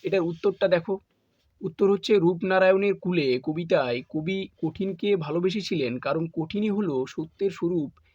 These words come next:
এবং সে কখনো কাউকে বঞ্চনা করে না। আমি একবারই দেখছি, তোমরা ভিডিওটা পজ করে করে অ্যান্সারগুলো মিলিয়ে, মিলিয়ে নিও, কেমন?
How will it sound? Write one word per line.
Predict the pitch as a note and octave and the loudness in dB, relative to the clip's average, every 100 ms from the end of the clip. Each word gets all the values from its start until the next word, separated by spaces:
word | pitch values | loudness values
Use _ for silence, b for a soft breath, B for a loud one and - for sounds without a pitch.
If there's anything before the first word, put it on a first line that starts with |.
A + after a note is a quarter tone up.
| _ _ | _ _
এবং | D#3+ F3 F3+ | -2 0 0
সে | - F#3+ F#3+ | 2 2 4
কখনো | F3 A3 G3+ C#3 | 2 2 2 0
কাউকে | C#3 D3+ - G3 A#3 b b - | 0 0 2 0 0 b b -6
বঞ্চনা | C#3+ D#3 D#3+ D#3+ F#3 F3+ | 0 0 0 0 0 0
করে | F3+ D3 D3 | 0 -2 0
না। | D3 D3 A2+ b b b - | -2 -2 -4 b b b -2
আমি | E3 F#3+ | 4 4
একবারই | D#3 D3 F3+ G#3+ | 4 6 6 6
দেখছি, | F#3+ - A3 | 2 -2 -4
তোমরা | F3+ E3+ F3 | 0 2 2
ভিডিওটা | D3+ F3+ F3+ - | 4 2 2 0
পজ | D#3+ F3 F3 | 2 4 4
করে | F#3 F#3 | 2 2
করে | F#3+ | 4
অ্যান্সারগুলো | F3+ C#3+ D#3 E3 E3 | 2 0 -2 0 0
মিলিয়ে, | C#3+ C3+ A#2 | 0 -2 -4
মিলিয়ে | A#2+ C3+ C3+ | -4 -4 -4
নিও, | B2 A2 - _ - | -6 -8 -12 _ -6
কেমন? | F#3 G#3+ | -2 0